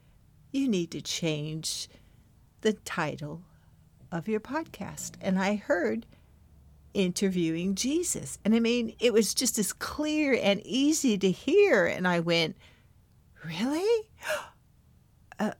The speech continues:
oh, okay. Um, I wasn't expecting that." <gasps> That's brilliant. That is brilliant.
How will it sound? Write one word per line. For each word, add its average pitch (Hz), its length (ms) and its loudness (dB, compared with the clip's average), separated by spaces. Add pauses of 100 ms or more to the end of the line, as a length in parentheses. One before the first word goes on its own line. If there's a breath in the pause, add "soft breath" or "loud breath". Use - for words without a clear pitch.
(500)
oh, 294 720 12 (160)
okay. 285 600 10 (240)
Um, 196 760 10
I 180 200 10
wasn't 403 440 6
expecting 202 760 4
that." 196 280 4
<gasps> 415 640 0
That's 208 360 -2
brilliant. 180 1120 0 (640)
That 294 220 0
is 226 180 2
brilliant. 202 800 -2